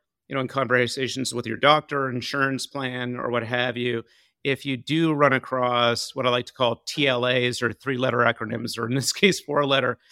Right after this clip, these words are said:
always take time to say, "What is that? What does that mean?" You know, it, it, most people won't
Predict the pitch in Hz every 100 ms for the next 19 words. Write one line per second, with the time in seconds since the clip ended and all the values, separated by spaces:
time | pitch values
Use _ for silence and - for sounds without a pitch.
0 | - _ - 151 170 165 - 156 131 -
1 | 143 135 135 131 - 131 127 120 135 123
2 | 120 120 120 - 113 131 127 123 127 123
3 | 120 _ _ 117 123 113 - 107 110 110
4 | 107 104 104 110 - 113 110 110 - _
5 | _ 139 123 - _ _ _ _ _ _
6 | _ - 147 156 - 151 131 127 120 120
7 | 120 -